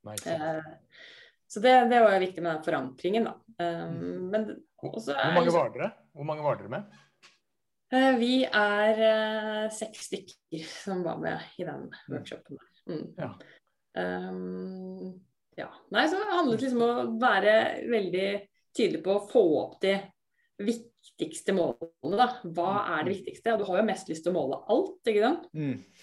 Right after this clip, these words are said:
Speaker 1: Mm.
Speaker 2: Da husker jeg Kim utfordret oss skikkelig på at, eh, «Er vi sikre på at dette er det riktige?» Mm, og, ehm,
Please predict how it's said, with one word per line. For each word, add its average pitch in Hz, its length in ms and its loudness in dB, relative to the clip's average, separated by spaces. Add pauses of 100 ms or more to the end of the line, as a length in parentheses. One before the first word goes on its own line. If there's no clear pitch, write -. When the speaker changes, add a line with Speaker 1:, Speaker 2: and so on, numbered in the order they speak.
Speaker 1:
Mm. 127 280 -6
Speaker 2:
Da 226 80 4
husker 233 280 8
jeg - 60 -4
Kim 185 160 4
utfordret 170 460 4
oss 185 220 -4 (180)
skikkelig - 540 -6
på 170 80 -4
at, 165 200 -2
eh, 175 240 0 (800)
«Er 220 120 2
vi - 20 0 (120)
sikre 277 140 0
på 285 80 2
at 277 60 -2
dette 277 180 0
er 254 100 6
det 254 240 0
riktige?» 247 320 2 (100)
Mm, 240 580 -2
og, 196 640 0 (240)
ehm, 170 600 -4